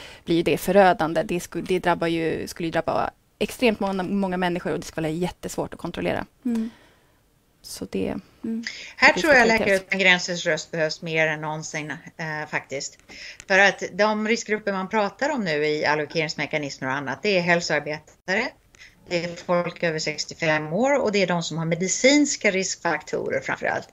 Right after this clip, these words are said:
Speaker 3: Men om Läkare utan gränser vill göra en påverkanskampanj på just att försöka få nå och skydda de, eh, de, de värst drabbade, de mest marginaliserade, så tror jag att det skulle vara en väldigt, väldigt viktig röst,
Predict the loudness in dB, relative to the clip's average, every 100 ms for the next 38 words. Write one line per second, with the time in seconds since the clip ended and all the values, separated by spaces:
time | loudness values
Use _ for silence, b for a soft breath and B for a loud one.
0 | B B -8 -8 B 4 6 6 6 6
1 | 6 4 4 4 2 2 4 6 4 4
2 | 2 2 2 -2 -4 -6 -2 -2 -2 2
3 | 2 2 0 -4 -2 -2 -2 -4 -2 0
4 | 0 2 4 6 4 -2 B _ _ 0
5 | 0 2 0 4 4 2 -2 b b 6
6 | 6 6 -2 -2 0 0 0 -4 -4 -2
7 | -2 -4 -2 -2 2 4 4 2 2 2
8 | 2 2 0 -2 2 2 2 4 4 4
9 | 0 0 -2 0 2 2 2 -2 0 0
10 | 0 -4 -10 -8 -4 -4 -2 2 2 2
11 | -6 -8 -8 -10 -6 -4 -2 -2 -4 -8